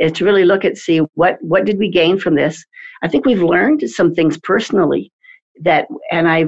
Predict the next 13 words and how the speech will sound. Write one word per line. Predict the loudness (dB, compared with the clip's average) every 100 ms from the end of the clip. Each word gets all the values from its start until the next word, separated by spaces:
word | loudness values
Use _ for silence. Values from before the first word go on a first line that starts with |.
| 0
I | 0
just | 0 0
wrote | 2 2
an | 2
article | 0 0 0
about | 2 2 0
it. | 2
What | 0
do | 2
you | 2
want | 0 -2
to | -8
keep? | -2 0 0